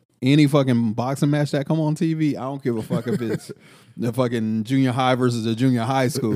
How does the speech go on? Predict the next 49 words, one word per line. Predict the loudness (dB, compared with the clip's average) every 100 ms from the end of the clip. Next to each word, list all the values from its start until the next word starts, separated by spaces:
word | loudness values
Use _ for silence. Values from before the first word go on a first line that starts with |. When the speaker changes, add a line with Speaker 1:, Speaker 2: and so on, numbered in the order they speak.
| -2
Speaker 1:
man. | -4 -6 -2
I'm | 0 2
watching | 0 -2 0 0
it, | 0
man, | 0 -2
because | -4 -2 0 0 -2 _ _ _ _ _
I | -2
just | 2 4
love | 6 4
the | 4
sweet | 2 2
science, | 2 -2 0 0 0
man. | 0 -2 -2
I |
love, | -4 -2 2 2 2 0 -4 _ _ _ _ _ _ _ _ _ _ -16 -2
I |
love | 2 4
it, | 2
man. | -6 -6
I, | -6
Speaker 2:
Yeah. | -6
Speaker 1:
I | -4
love | -4 -4
boxing. | -6 -16 -14 -12
I, | -10 -12
I | -14
can't, | -14 -14 -14 -16 _ _
I | -16 -12
can't | -10 -10
Speaker 2:
I |
Speaker 1:
speak | -10 -12 -8 -6
Speaker 2:
feel | -4
Speaker 1:
enough | 0
Speaker 2:
you, | 0
Speaker 1:
of |
Speaker 2:
man. | -2 -4
Speaker 1:
that |
Speaker 2:
And | -6
Speaker 1:
shit, | -4 0
Speaker 2:
what's | 0
Speaker 1:
bro. | 0
Speaker 2:
crazy | 0 0 0 0
is, | 0 -4
is | -6
that | -4 -4 -6 _ _ _
you | -4 -4
get | -2 -4 -4
to | -12
see | -8 -6 -6 -8